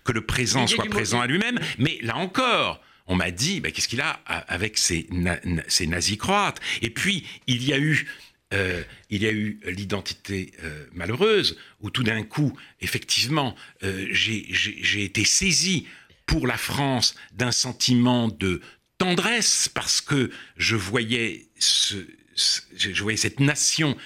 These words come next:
Speaker 1: mise en question de manière radicale par un ennemi redoutable. J'adoptais donc ce patriotisme de compassion dont parle Simone Veil, et ça m'a valu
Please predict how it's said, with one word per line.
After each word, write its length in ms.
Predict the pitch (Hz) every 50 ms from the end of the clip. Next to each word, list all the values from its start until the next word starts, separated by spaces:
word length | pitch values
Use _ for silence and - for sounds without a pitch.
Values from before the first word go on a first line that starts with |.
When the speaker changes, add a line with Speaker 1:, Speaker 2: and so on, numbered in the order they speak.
| - - - - -
Speaker 1:
mise 540 | 120 151 196 233 262 277 269 254 - - 175
en 120 | 170 156
question 720 | - - - 160 - - - - - - 277 277 254 214 - - - - - - _ -
de 140 | 104 110 131
manière 580 | 131 127 127 127 123 127 127 123 120 117 98 - - - -
radicale 720 | - - 143 131 120 123 - - 147 131 131 123 101 - - - - _ -
par 180 | - 127 113 117
un 120 | 113 110
ennemi 480 | 107 104 101 101 101 101 101 101 98 - - - - _ -
redoutable. 920 | 92 92 90 82 - 127 123 151 165 - - 240 240 247 247 240 247 - - - - - -
J'adoptais 520 | - - 131 110 110 127 117 - - 147 131
donc 360 | 113 101 151 165 143 113 - - - - -
ce 200 | - - - 117
patriotisme 760 | 110 - 131 107 - - 123 123 - - 127 - - - 95
de 100 | 80 107
compassion 600 | 107 - 151 151 - 165 151 - - 214 233 226 202 - - - -
dont 160 | 101 110 113
parle 420 | - - 135 123 107 95 87 82 80
Simone 440 | - - - 120 104 98 98 107
Veil, 340 | 117 165 214 247 262 262 202 - - - - - -
et 240 | 196 190 185 147 - - - -
ça 180 | - - 135
m'a 160 | 123 123 120 110
valu 360 | 117 110 117 120 127 120